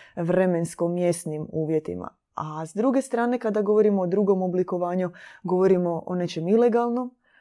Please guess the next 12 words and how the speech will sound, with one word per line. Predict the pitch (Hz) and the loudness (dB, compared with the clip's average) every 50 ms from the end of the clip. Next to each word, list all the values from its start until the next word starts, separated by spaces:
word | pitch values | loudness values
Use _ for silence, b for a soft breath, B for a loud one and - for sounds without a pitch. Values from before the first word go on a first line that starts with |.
| b b | b b
o | - 190 | -4 -2
nečem | 190 190 190 - 185 180 | -2 -2 -2 -2 -4 -6
što | 165 - - | -4 -4 -4
je | 180 175 | -4 -2
prouzročilo | - 175 170 170 160 165 165 170 170 170 - 185 165 165 165 160 _ _ _ _ _ _ | -2 -2 0 0 0 0 0 0 0 0 0 0 0 0 -2 -4 _ _ _ _ _ _
pad | - 180 165 156 156 | -2 0 0 2 0
duše. | 156 147 147 147 147 - - 160 160 | -2 -4 -6 -6 -8 -4 -4 -2 -2
I | - - 190 202 220 | -2 -2 -2 0 0
ima | 240 233 226 | 0 0 0
takvi, | 220 202 196 196 - - 190 190 185 185 - - | -2 -2 -4 -6 -6 -6 -4 -4 -4 -4 -6 -4
takav | - 196 190 190 214 190 180 | -2 -2 0 2 2 2 2
mit, | 180 175 180 190 208 196 202 - - - | 2 0 0 2 0 0 -2 -4 -12 -20